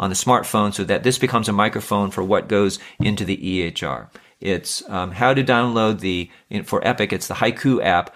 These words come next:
where there are smart tools that on the go, mobile, you can do these things. And that configuration does sometimes need a trainer to go, "Wait, how do I configure this to make it work?"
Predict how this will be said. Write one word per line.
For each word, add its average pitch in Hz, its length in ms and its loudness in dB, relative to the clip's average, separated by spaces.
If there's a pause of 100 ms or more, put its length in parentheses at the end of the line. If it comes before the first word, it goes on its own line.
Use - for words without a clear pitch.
(160)
where 101 400 4
there 101 140 2
are 101 60 4
smart - 340 2
tools 117 320 0
that 98 240 2
on 117 180 2
the 123 60 2
go, 120 320 4
mobile, 104 480 -2 (140)
you 107 120 -4
can 107 140 -4
do 117 100 4
these 107 220 0
things. 120 260 0 (180)
And 117 140 -2
that 139 160 2
configuration 151 640 2
does 120 280 2
sometimes 135 520 -2
need 110 220 -2
a 104 40 -2
trainer 120 420 -2
to 95 80 -2
go, 98 220 2
"Wait, 110 380 0
how 123 160 0
do 147 120 2
I 151 80 0
configure 151 360 -2
this 147 240 0
to 135 80 -6
make 135 140 -2
it - 80 -2
work?" 147 300 -2